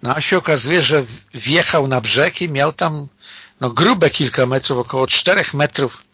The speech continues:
tego czerwonego paska było nad poziomem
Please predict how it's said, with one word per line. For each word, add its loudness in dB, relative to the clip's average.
tego 0
czerwonego 2
paska 0
było 0
nad -2
poziomem -2